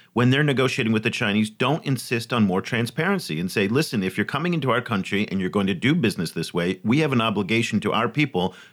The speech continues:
to reveal to them what the consequences are of this relationship in order to build trust and legitimacy for the African stakeholders." But that doesn't seem to be happening, does it?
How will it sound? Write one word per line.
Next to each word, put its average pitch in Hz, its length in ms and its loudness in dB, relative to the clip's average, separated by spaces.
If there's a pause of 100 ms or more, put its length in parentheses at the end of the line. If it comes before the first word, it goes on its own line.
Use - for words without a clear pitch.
to 127 100 -2
reveal 139 440 4
to 120 100 -8
them 76 340 -2 (260)
what 131 280 0
the - 80 -2
consequences 110 680 -2
are 98 260 2
of 98 140 0
this 110 160 -2
relationship 143 680 0 (480)
in 127 140 4
order 175 260 4
to 156 160 -2
build 127 320 2
trust 120 300 -2
and 120 80 0
legitimacy 123 640 0
for 120 240 2
the 135 200 0
African 175 440 -2
stakeholders." - 680 -10 (280)
But 143 120 -2
that - 180 -2
doesn't 190 240 0
seem 175 220 -2
to 170 80 2
be 170 100 4
happening, 160 580 0
does 147 240 -2
it? - 160 -8